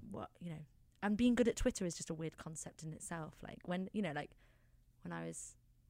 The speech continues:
writing, you know, my C V when I was, like, seventeen, I was just like, never thought I'd be like, "Yeah, really great at Twitter, really good at communicating with people over one hundred twenty-nine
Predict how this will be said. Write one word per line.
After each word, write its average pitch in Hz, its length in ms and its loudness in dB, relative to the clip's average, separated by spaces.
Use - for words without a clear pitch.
writing, 165 300 -6
you 190 80 -8
know, 165 160 -6
my 165 100 -6
C 170 300 -6
V 170 240 -2
when 165 100 -8
I - 80 -10
was, - 140 -10
like, - 140 -12
seventeen, 170 600 -6
I 147 100 -8
was 160 100 -10
just - 140 -10
like, - 120 -8
never 165 180 0
thought 160 280 -2
I'd 147 80 -8
be - 80 -8
like, 151 200 -8
"Yeah, 262 300 -6
really 214 400 -4
great 190 380 -8
at - 80 -10
Twitter, - 460 -8
really 208 200 -2
good 196 160 -6
at - 100 -8
communicating 190 680 -2
with 180 140 -6
people 180 600 -4
over 170 320 -4
one 170 200 -2
hundred 170 300 -2
twenty-nine 170 520 -4